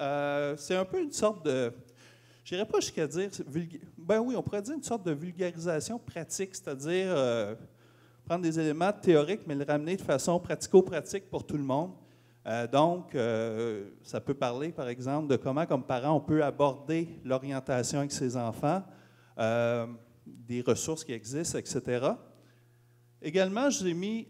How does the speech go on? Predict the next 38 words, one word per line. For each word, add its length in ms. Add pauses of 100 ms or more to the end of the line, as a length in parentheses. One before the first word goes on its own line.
euh, 340
d'autres 560 (160)
lieux 300
possibles 460
pour 140
obtenir 460
des 120
services, 600 (140)
le 140
rosef, 500 (840)
euh, 320
les 180
sarca, 760 (420)
et 100
également 360
le 60
site 360
de 100
l'Ordre 280
des 80
conseillers 360
d'orientation, 840 (640)
qui 140
est 140
un 160
lieu 180
où 160
on 140
peut 200
appeler 460
ou 160
aller 240
en 140
ligne 400 (100)
pour 320
identifier 460
des 160
ressources. 580